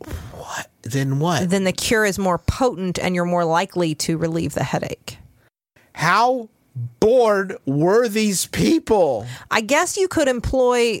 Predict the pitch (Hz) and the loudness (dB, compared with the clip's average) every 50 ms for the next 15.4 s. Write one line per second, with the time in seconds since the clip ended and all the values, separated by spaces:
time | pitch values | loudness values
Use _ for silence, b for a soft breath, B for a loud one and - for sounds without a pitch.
0 | - - 196 214 214 202 190 190 185 - - - 190 185 196 - - - - 233 | -6 -4 0 0 2 4 4 2 2 0 -2 -4 -2 -2 -2 -2 -2 0 0 2
1 | 240 240 262 269 277 269 269 254 254 247 - 285 269 254 233 - - 269 - - | 2 2 2 0 0 0 0 0 0 0 0 0 0 0 -2 -2 -2 -2 -2 0
2 | 262 269 269 277 - - - 226 226 220 220 247 240 247 - 247 226 190 208 214 | -2 0 0 -2 -2 -4 -2 0 0 0 0 0 -2 0 0 -2 -2 0 2 2
3 | 208 190 196 202 185 202 240 254 - - - - 190 190 190 185 - 67 - - | 2 2 2 2 2 2 0 -2 -4 -6 -4 -2 -2 0 0 -2 -4 -4 -4 -2
4 | 175 185 180 175 - - - b b b b b b b b b - 190 214 226 | 0 0 0 -2 -4 -8 -20 b b b b b b b b b -2 0 0 2
5 | 226 220 214 196 196 190 170 - 185 190 208 220 - - - 254 240 - - 226 | 2 2 2 2 2 2 0 0 2 2 2 2 0 -2 -2 -2 -2 -2 -2 -2
6 | 226 233 233 220 - 226 220 214 214 214 220 - - 233 220 220 214 208 208 - | -2 -2 -2 -2 -2 -2 0 0 0 0 -2 -2 -2 0 0 0 0 -2 -2 -2
7 | 190 185 175 - - - 247 226 - 240 220 214 208 202 196 175 - - - 190 | -2 -2 -4 -4 -4 -4 -4 -2 0 0 0 0 0 0 0 0 0 0 0 -2
8 | 202 202 - - 208 196 185 - - - B B B B B B B B B B | -2 -2 -4 -4 -4 -4 -4 -4 -8 -10 B B B B B B B B B B
9 | 196 202 - - 208 254 359 453 554 554 453 370 339 320 269 233 B B B B | -4 -4 -2 -2 0 0 0 0 0 0 0 -2 -2 -2 -2 -4 B B B B
10 | B - - - - 262 302 370 453 508 - - 339 285 262 - - 220 240 269 | B -4 -4 -2 0 0 2 2 2 0 0 0 -2 -4 -4 -2 0 0 0 0
11 | 269 - 285 254 - 208 202 180 175 196 226 277 311 269 - 254 233 208 185 170 | 0 -2 -4 -2 -2 -2 -2 -2 -4 -2 0 0 0 0 0 0 0 0 0 -2
12 | B B B B B B _ _ _ - 220 220 220 190 170 - 202 196 202 214 | B B B B B B _ _ _ -4 -2 0 0 -2 -2 0 0 0 0 0
13 | - - - 202 - _ - - - 208 202 185 - - 190 170 165 160 - - | -2 -2 -2 -2 -2 _ -6 -6 -4 -2 -2 -2 0 0 0 0 0 -2 -2 -2
14 | - 180 185 185 180 156 - - - 220 190 190 - - 208 196 185 175 165 165 | -2 0 0 0 -2 -4 -4 -2 0 0 0 0 -2 -2 0 0 0 0 0 0
15 | 170 160 160 175 180 175 165 160 | 0 2 2 2 0 0 -2 -4